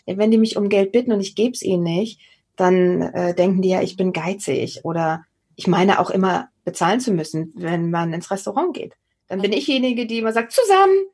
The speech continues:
Speaker 1: ich zahle.“
Speaker 2: Also hat das eigentlich auch wieder was mit dem Glaubenssatz zu tun, dass du anderen Menschen helfen möchtest?
Speaker 1: Ja,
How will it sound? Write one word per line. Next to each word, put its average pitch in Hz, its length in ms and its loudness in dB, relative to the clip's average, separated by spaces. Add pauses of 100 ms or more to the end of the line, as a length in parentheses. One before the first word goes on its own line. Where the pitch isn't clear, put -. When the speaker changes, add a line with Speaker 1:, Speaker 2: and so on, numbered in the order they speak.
(460)
Speaker 1:
ich 466 160 -2
zahle.“ 370 640 4
Speaker 2:
Also 208 220 -8
hat 233 140 -8
das 220 120 -10
eigentlich 226 320 -8
auch 247 180 -6
wieder 196 180 -6
was 190 180 -6
mit 190 120 -10
dem 185 120 -8
Glaubenssatz 175 640 -10
zu 190 100 -20
tun, 185 280 -14
dass 180 180 -12
du 185 240 -8
anderen 190 360 -8
Menschen 180 320 -10
helfen 175 320 -14
möchtest? 165 500 -18 (1080)
Speaker 1:
Ja, 226 280 0